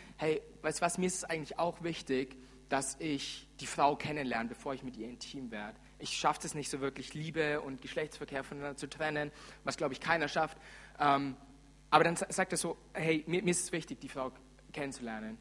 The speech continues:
mit der ich intim werde.“ Und dieses Mädchen hat dann, hat dann traurig gemeint, ähm, „Ach, ihr seid so perfekt.“ Weil bei ihr ankam,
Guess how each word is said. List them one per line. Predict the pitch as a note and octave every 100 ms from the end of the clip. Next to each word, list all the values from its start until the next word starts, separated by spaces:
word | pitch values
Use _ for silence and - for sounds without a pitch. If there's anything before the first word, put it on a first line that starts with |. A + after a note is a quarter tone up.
| -
mit | B2+
der | B2+
ich | B2+
intim | C3 - C3+
werde.“ | A2+ A2+ - - - - -
Und | - D3+ D3 - - - - -
dieses | D#3+ D#3+ E3
Mädchen | F3+ F3+ D3 D3
hat | C#3+ D3+
dann, | C#3+ D3
hat | C#3+
dann | D3
traurig | - D#3 D#3
gemeint, | D3 C3+ C#3 D3 - - - - -
ähm, | C#3+ C3+ C#3 -
„Ach, | C#3+ D#3 - - - -
ihr | C3+
seid | C#3 -
so | D3+
perfekt.“ | - C3 - C3+ - - - - - - - - - - - - - -
Weil | C#3 D#3+
bei | F3 -
ihr | G3+ A3 -
ankam, | F#3+ A3 - C3+ B2 C3+ F3+